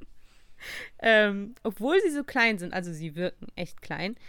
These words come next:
äh, müssen sie extrem viel essen. Und die essen einfach bis zu fünfundzwanzig Prozent ihres Gewichts,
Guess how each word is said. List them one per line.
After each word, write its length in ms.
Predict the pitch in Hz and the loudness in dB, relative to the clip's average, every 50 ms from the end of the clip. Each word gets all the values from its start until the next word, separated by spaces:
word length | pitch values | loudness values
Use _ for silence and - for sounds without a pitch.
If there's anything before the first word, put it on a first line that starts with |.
| - - - - - - - - - | -18 -18 -20 -20 -20 -20 -10 -4 -2
äh, 140 | 202 202 | 0 2
müssen 280 | 202 220 233 214 240 220 | 2 2 0 0 0 0
sie 140 | 196 208 - | 0 -2 -4
extrem 460 | 196 - - - - - 196 190 180 | -4 -6 -10 -10 -4 -2 -2 -2 -2
viel 140 | - 160 - | -4 -6 -6
essen. 260 | - 160 - 202 202 | -6 -6 -6 -4 -4
Und 100 | 208 202 | -2 -2
die 120 | 175 180 - | -2 -2 -2
essen 260 | 185 208 - 254 233 | -2 -4 -4 -4 -4
einfach 380 | - 202 208 - - 233 285 - - - - _ - - | -2 -4 -4 -2 -2 -2 -2 -4 -6 -14 -20 _ -16 -8
bis 260 | 196 254 294 - - | -4 -4 -4 -4 -4
zu 80 | - 277 | -6 -4
fünfundzwanzig 680 | - - 262 262 277 254 - 254 247 240 254 233 - - | -2 0 0 0 0 0 0 0 0 -2 -2 -6 -6 -6
Prozent 360 | - 202 - 214 208 208 - | -8 -6 -4 -2 -4 -2 -2
ihres 240 | 214 202 196 - - | -4 -4 -6 -6 -6
Gewichts, 640 | 202 170 156 156 156 - - - - - - - | -6 -6 -6 -6 -8 -10 -12 -20 -20 -20 -20 -20